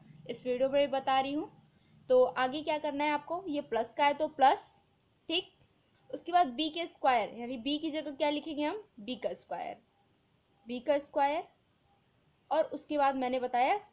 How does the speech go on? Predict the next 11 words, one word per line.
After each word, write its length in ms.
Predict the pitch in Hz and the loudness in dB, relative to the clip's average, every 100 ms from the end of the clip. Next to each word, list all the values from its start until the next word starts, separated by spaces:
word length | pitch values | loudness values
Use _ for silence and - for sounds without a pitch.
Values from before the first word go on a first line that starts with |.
| - | 2
फॉर्मूले 420 | 247 240 262 330 | 2 4 0 -2
के 100 | 370 | -4
साथ 180 | 330 269 | 0 0
भी 140 | 214 233 | -2 -10
square 400 | - 208 185 180 | -6 -4 -4 -6
है 100 | 180 | -10
तो 120 | - 214 | -12 -20
उसको 240 | - 247 | -4 0
हम 180 | 277 440 _ _ _ 226 | 0 -4 _ _ _ -6
बाहर 340 | 220 208 202 | -4 -4 -6
लिखेंगे, 460 | 175 175 190 190 | -10 -14 -14 -16